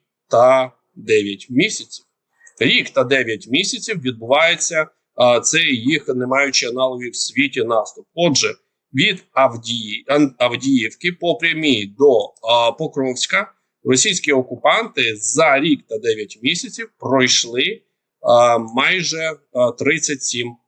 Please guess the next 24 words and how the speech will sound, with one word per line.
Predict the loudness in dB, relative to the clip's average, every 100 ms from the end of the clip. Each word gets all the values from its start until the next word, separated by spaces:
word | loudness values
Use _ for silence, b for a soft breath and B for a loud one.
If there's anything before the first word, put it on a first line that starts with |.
| -6
кілометрів. | 2 4 2 -2 -10 -20 _ _ _ _ _ _ _ _ _ -8
А, | 0 4 6 4
майже | 4 0 2 0 -6
тридцять | -4 -4 -4 -8
сім | -6 -6
кілометрів. | -6 -8 -8 -12 _
Зараз | -10 -10 -10 -16
трошки | -14 -8 -8 -6
я | -4 -4
зроблю | -6 -10 -12 -10 -8
так, | -8 -6
щоб | -8 -8 -8
вам | -8 -8
було | -10 -12 -12
краще. | -10 -6 -6 -8 -14 _ _ _ _ _ _ _ -20 -20 _ _ _ _ _ -6
Щоб | -2 2
не | 4
говорили, | 4 2 2 2 2
що | 0
я | -4
тут | -12 -4
маніпуляціями | 0 0 0 2 0 -2 -12 -16
якимось | -16 -18 -18 -16 -8
займаюся. | -8 -8 -20 -20 -20